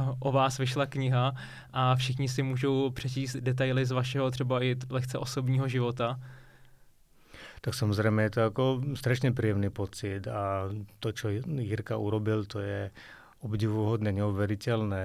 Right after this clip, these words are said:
Speaker 2: Ja, ja som si nedokázal ani predstaviť vôbec, že by niekto nad niečím takým uvažoval alebo niečo také urobil, takže, ale keď to poslúži ako motivačne alebo tým, tým bežcom, aby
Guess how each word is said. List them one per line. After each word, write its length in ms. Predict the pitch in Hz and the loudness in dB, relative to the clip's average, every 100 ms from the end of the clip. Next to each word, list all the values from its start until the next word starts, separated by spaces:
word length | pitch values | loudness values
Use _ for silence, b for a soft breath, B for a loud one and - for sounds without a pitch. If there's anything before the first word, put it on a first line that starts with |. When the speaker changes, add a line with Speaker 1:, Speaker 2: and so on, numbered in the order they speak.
| 95 | -2
Speaker 2:
Ja, 120 | 95 95 104 | -2 -2 -2
ja 160 | 101 101 120 175 202 208 190 185 247 | -2 -4 -4 -6 -6 -6 -6 -8 -6
som 160 | 123 | -4
si 160 | 107 117 | -2 0
nedokázal 500 | 107 107 123 110 107 | 0 0 0 0 2
ani 140 | 104 | 0
predstaviť 640 | 98 107 101 - 110 104 98 | 0 -2 -4 -2 -2 0 -2
vôbec, 260 | 104 104 | -2 -2
že 140 | 98 107 | 0 -2
by 340 | 101 107 104 101 B B - | 0 -2 -2 -8 B B -4
niekto 240 | 107 104 | -2 0
nad 180 | 104 104 - | 0 0 -2
niečím 480 | 123 117 110 107 110 | -4 -2 0 0 0
takým 260 | 104 110 | 0 0
uvažoval 680 | 135 101 101 110 107 98 101 | 0 0 2 0 0 -2 -2
alebo 180 | 98 101 | -4 -4
niečo 220 | 101 - | -6 -6
také 180 | 104 - | -8 -6
urobil, 600 | 131 113 110 101 90 92 | -4 0 0 0 -2 -4
takže, 400 | 95 95 98 98 B B B B B B B B - - | -4 -4 -4 -6 B B B B B B B B -16 -4
ale 240 | 98 110 | 0 2
keď 180 | 147 - | 2 0
to 20 | 123 | 0
poslúži 720 | 131 127 135 127 131 131 127 135 143 - - - B B B B B B - | -2 0 0 0 2 2 0 -4 -6 -10 -18 -20 B B B B B B -6
ako 160 | - 110 | 0 2
motivačne 880 | 110 - 117 120 113 - 117 113 | 4 4 4 4 2 0 2 4
alebo 400 | 117 107 107 113 | 4 2 2 0
tým, 480 | 110 139 127 120 110 | -2 -8 -2 0 0
tým 480 | 104 120 113 107 104 | -2 -2 -2 -2 -2
bežcom, 400 | 110 - 123 110 | -2 -2 -2 0
aby 320 | 107 107 104 | 0 0 -2